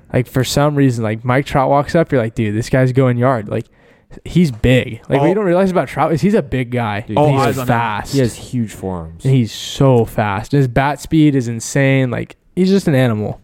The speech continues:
Speaker 2: Yeah, I,
Speaker 1: Built
Speaker 2: I,
Speaker 1: for baseball.
Speaker 2: I watched Trout play twice. In both games, he did amazing stuff. The first one, home run,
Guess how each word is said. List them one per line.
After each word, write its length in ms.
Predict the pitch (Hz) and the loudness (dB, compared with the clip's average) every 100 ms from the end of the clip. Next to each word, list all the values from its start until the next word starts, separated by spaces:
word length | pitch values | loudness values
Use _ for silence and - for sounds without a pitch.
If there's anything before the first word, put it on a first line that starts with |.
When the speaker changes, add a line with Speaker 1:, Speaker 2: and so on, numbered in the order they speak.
| - | -6
Speaker 2:
Yeah, 220 | 127 104 - | -4 -4 -2
I, 100 | 135 | 0
Speaker 1:
Built 140 | 170 | 0
Speaker 2:
I, 60 | 135 | 0
Speaker 1:
for 80 | 131 | 0
baseball. 500 | 123 - 120 117 - _ | -2 -2 -6 -6 -8 _
Speaker 2:
I 140 | 135 143 | -2 2
watched 300 | 165 - - | 0 -2 -2
Trout 280 | 135 127 | 0 0
play 160 | 147 127 | 0 -2
twice. 480 | - 113 110 135 - | -2 -2 0 -2 -2
In 220 | 127 120 | -10 -2
both 260 | 127 131 - | 0 0 0
games, 260 | 127 131 | -2 0
he 40 | 127 | 2
did 140 | 123 | 0
amazing 400 | 117 117 120 123 | 2 2 0 -2
stuff. 360 | - 123 127 - | -2 0 0 -2
The 80 | - | -2
first 340 | 143 143 - | 0 0 0
one, 180 | 151 143 | -2 -2
home 380 | 131 143 143 139 | -2 0 0 0
run, 240 | 135 139 | 0 -2